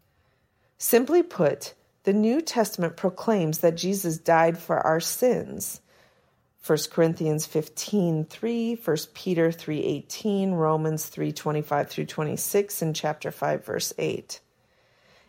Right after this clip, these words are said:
implying that Jesus' death provides the means by which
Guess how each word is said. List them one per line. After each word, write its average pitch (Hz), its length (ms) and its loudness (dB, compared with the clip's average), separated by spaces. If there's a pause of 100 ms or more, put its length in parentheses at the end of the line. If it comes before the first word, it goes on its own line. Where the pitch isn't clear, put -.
(120)
implying 208 720 2
that 175 160 4
Jesus' 262 680 -2
death 151 500 2
provides 170 720 2
the 247 120 0
means 156 440 0
by 156 240 2
which 165 400 0